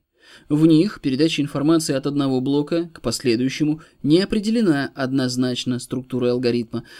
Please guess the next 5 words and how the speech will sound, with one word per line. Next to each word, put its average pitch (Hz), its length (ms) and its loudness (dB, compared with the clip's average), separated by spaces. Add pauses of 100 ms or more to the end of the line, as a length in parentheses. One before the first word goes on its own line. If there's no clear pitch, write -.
(160)
но 135 320 0
обусловлена 131 840 0 (120)
результатами 143 720 -2
обработки 147 560 -4
информации. 123 580 -8